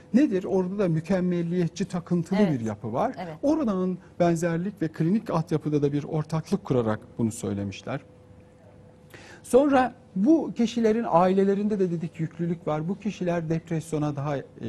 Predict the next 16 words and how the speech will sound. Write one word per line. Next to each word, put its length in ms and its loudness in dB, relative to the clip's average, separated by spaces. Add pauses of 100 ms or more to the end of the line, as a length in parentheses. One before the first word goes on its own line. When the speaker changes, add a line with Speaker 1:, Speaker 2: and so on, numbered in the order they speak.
(160)
Speaker 1:
yatkın 320 -8
kişiler 440 -10
oluyor. 440 -12 (120)
O 120 -2
mükemmelliyetçi 840 -4
yapıdan 480 -8
bahsettik. 560 -10 (100)
Speaker 2:
Hı 60 -12
hı. 640 -8
Speaker 1:
E, 180 4 (1700)
alkol 360 4
maddeye 420 0
yatkınlık 500 -4 (220)
çok 240 -10
fazla 340 -8
oluyor. 480 -10